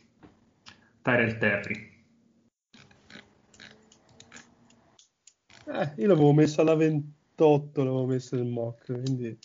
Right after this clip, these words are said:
Speaker 2: non me ne sono pensato, però. Comunque, andando su Isaiah Stewart, che appunto è uno che ci siamo dimenticati durante l'anno, io tra l'altro sono riuscito a vederlo anche dal vivo perché l'anno scorso ha fatto il College Basketball Tour e è passato da Pistoia, è passato.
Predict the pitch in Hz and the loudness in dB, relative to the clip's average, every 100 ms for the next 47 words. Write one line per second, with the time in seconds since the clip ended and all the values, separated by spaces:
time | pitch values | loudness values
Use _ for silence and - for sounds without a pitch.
0 | _ _ _ _ _ 123 131 113 117 - | _ _ _ _ _ -6 -4 -2 -2 -4
1 | 117 113 - - - - 120 143 - _ | -10 -10 -14 -16 -16 -4 -2 -2 -4 _
2 | - - _ - - _ _ _ - - | -20 -20 _ -20 -20 _ _ _ -20 -20
3 | - - _ - 202 214 160 147 120 - | -20 -20 _ -2 4 6 6 4 2 -2
4 | - 127 180 226 220 180 156 147 151 151 | -6 0 2 2 0 2 4 2 0 0
5 | 143 127 117 - - 123 120 - - 135 | -2 -2 -4 -8 -8 -8 -8 -12 -14 -6
6 | - 165 151 151 147 131 147 143 139 - | 0 0 4 4 4 4 2 0 -4 -6
7 | 139 131 131 131 131 135 143 131 127 123 | -4 -2 -2 -2 -2 -4 -2 0 0 -2
8 | 127 123 110 110 110 127 - - _ 156 | -2 -2 -2 -6 -8 -12 -18 -20 _ 4
9 | 160 175 190 156 139 123 135 135 139 143 | 6 6 2 2 0 0 0 2 4 4
10 | 143 139 143 135 180 185 143 139 127 120 | 4 2 2 2 2 2 0 -4 -4 -6
11 | 120 151 147 151 123 113 120 117 - - | -6 -6 -4 -4 -6 -8 -10 -12 -14 -20
12 | - _ _ _ - 113 131 120 127 131 | -20 _ _ _ -12 0 2 2 2 0
13 | - 131 131 131 156 165 139 - 131 123 | 0 2 2 2 2 2 2 0 -6 -6
14 | - 120 123 117 - 107 - 123 110 110 | -6 -6 -4 -6 -10 -12 -6 -2 -2 -2
15 | 107 120 117 - - - | -8 -14 -14 -16 -16 -18